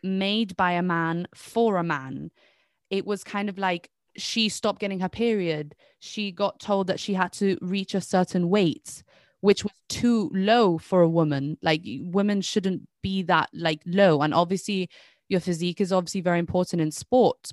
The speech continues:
but men and women's physique is very different. And people need to take that into account as well. And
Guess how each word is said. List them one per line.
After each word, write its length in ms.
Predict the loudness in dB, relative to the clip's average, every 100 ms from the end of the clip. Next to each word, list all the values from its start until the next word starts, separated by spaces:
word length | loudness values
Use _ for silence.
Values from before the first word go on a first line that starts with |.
| -4
but 140 | -4 -4 _ _ _ _ _ _
men 400 | -6 0 2 4
and 140 | 2
women's 320 | 0 0 -2 -4
physique 340 | -4 -4 -6
is 120 | -2
very 180 | 0 0
different. 540 | 0 -4 -4 -6 -8 -14 _ _ _
And 340 | 0 2 2 -2 -12 _ -8
people 260 | -6 0
need 160 | 0 0
to 100 | -2
take 260 | -6 -4 -2
that 140 | -2
into 200 | -2 -2
account 320 | -4 -2 -2
as 120 | -2
well. 320 | 2 4 4 4
And 340 | 2 0 -2